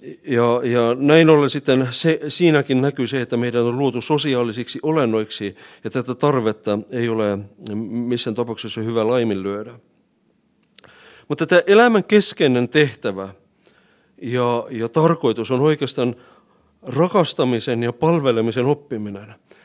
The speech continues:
Jumalasuhteessa ensin ja sitten totta kai ihmissuhteissa, kaikissa muissa ihmissuhteissa.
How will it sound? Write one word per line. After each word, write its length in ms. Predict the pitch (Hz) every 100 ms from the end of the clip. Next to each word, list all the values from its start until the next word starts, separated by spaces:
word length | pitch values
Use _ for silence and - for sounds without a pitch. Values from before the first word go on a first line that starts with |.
| _
Jumalasuhteessa 920 | 117 156 160 135 123 135 - 95 -
ensin 300 | 127 107 110
ja 100 | 104
sitten 280 | 104 113 107
totta 280 | 110 120 110
kai 240 | 110 104
ihmissuhteissa, 720 | 107 101 - 120 - 202 160 143
kaikissa 420 | 110 98 - -
muissa 340 | 98 104 - 95
ihmissuhteissa. 840 | 104 98 113 104 - - - -